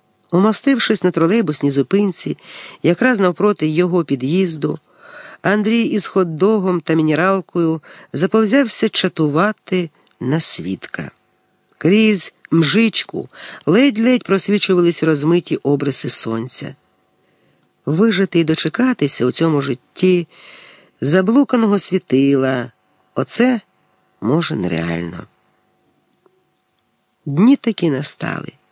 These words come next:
Не дні, а ліниві вареники. Робота до рук не бралася, сиди собі, як пан, і чекай.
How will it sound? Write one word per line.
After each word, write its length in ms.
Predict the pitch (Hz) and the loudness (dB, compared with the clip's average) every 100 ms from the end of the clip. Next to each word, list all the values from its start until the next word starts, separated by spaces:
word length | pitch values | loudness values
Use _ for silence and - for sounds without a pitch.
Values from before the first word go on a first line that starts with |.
| _ _ _ _ - | _ _ _ _ 0
Не 160 | 185 | 2
дні, 340 | 196 226 285 285 _ - - - - - | 4 4 4 2 _ -20 -20 -20 -18 -4
а 120 | 175 | 2
ліниві 360 | 247 277 302 277 | 4 4 4 4
вареники. 880 | 196 165 175 175 170 - 160 151 131 _ _ _ | 2 0 0 -2 -6 -6 -8 -8 -12 _ _ _
Робота 480 | 151 202 220 277 151 | 2 4 4 2 0
до 120 | 135 | 0
рук 200 | 127 127 | -2 -2
не 120 | 120 | -2
бралася, 680 | 120 196 262 233 - - - - _ _ | 0 0 0 -2 -6 -8 -8 -10 _ _
сиди 340 | - 196 185 - | -2 0 2 0
собі, 280 | 147 104 | 0 0
як 180 | 95 104 | 0 -2
пан, 220 | - 107 | -4 -4
і 60 | 135 | -2
чекай. 640 | - - - - - 101 | -4 -6 -10 -12 -12 -16